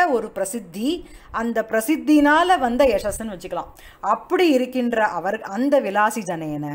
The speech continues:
இந்த யசசாங்கிறது திருத்தியா விபக்தி, அதுக்கு போறது. ஹரஜடா சந்திரேண இவ கோட்டி சாரேண, ஹரஹன சங்கரர், அவருடைய ஜடா,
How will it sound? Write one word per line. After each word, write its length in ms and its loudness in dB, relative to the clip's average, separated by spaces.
இந்த 160 -12
யசசாங்கிறது 680 0
திருத்தியா 360 2
விபக்தி, 400 -2
அதுக்கு 240 0
போறது. 320 -2
ஹரஜடா 580 4
சந்திரேண 640 4
இவ 280 2
கோட்டி 400 0
சாரேண, 720 0
ஹரஹன 440 2
சங்கரர், 600 0
அவருடைய 680 2
ஜடா, 480 0